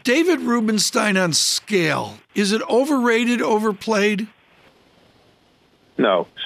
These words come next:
Speaker 2: Scale is very important, obviously, in building a global business. Why McDonald's has been so successful is it is bigger than everybody else, and they can afford to make changes, and then they can move it out across the country and around the world.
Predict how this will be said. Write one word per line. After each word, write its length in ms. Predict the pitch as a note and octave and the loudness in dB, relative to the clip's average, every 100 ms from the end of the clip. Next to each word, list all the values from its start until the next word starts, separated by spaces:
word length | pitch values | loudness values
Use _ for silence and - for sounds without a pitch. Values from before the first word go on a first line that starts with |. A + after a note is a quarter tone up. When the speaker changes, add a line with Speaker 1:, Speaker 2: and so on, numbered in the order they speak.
| - | -2
Speaker 2:
Scale 320 | D#3 D3+ C3 | 2 4 2
is 140 | A#2 | 0
very 260 | A2+ A#2 G#2+ | 0 2 0
important, 400 | G2+ - G#2+ G2+ | 0 -2 0 0
obviously, 320 | F#2+ F#2+ G#2+ | -2 -2 -4
in 60 | F#2 | -2
building 260 | G#2+ F#2+ | -2 -2
a 40 | F2+ | -2
global 340 | F#2+ G#2 G2+ | 2 2 2
business. 320 | F2+ A2 G2 - | 0 0 -2 -4
Why 260 | A2 C#3 D3 | 0 0 0
McDonald's 580 | A2+ - A#2+ F#3 A2+ | -2 -2 0 0 0
has 120 | G2+ F2 | -4 -2
been 220 | G#2 F2+ | -2 -2
so 220 | G#2+ F#2+ | 0 0
successful 580 | - F#2+ G2 F#2 - A2+ | -2 -2 -2 -2 0 0
is 140 | A#2 - - - | 0 -4 -18 -4
it 160 | C3+ C3 | -2 0
is 160 | A#2+ F#2+ | 0 0
bigger 320 | A#2 E3+ B2 | 0 2 2
than 100 | G2 | 2
everybody 440 | F#2 F2+ F2+ F2 | 2 2 2 2
else, 180 | F#2+ A#2 - | 2 0 -2
and 120 | G#2+ | 0
they 100 | G#2+ | 0
can 160 | G2+ A2+ | 0 -2
afford 380 | - - B2 A2 | 0 2 2 2
to 80 | G#2+ | 2
make 240 | A2 G#2 | 2 0
changes, 580 | - C3 D3 C3+ B2 - _ _ - | -2 0 2 2 2 -2 _ _ -2
and 120 | G#2+ | 2
then 120 | G#2 | 2
they 100 | G#2 | 2
can 260 | A2 G2 G2 | 2 -2 -2
move 300 | F#2+ B2+ A#2+ | 0 2 4
it 80 | A2+ | 4
out 160 | A2 G#2+ | 4 2
across 380 | - G#2+ G#2 - | 2 0 0 -4
the 60 | |
country 420 | - D#3 E3 A#2+ | -4 -4 0 0
and 60 | F#2+ | 2
around 260 | G2+ G2+ G2 | 2 2 2
the 60 | |
world. 280 | G2+ C#3 | 2 2